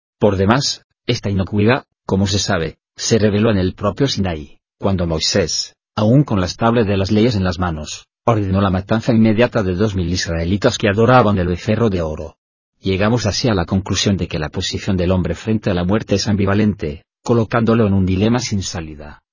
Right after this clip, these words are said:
perdido en el laberinto de sus propias contradicciones. De este desespero resulta la locura de las matanzas colectivas, de las guerras,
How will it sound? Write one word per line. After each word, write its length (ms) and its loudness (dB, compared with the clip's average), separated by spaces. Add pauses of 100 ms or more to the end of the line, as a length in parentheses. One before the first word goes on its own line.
(100)
perdido 340 0
en 80 2
el 140 2
laberinto 420 0
de 100 0
sus 220 -4
propias 380 -2
contradicciones. 1120 -2 (460)
De 140 0
este 200 0
desespero 580 2
resulta 400 0
la 120 2
locura 420 0
de 80 0
las 160 -2
matanzas 480 -2
colectivas, 800 -4 (240)
de 160 0
las 160 -2
guerras, 540 -2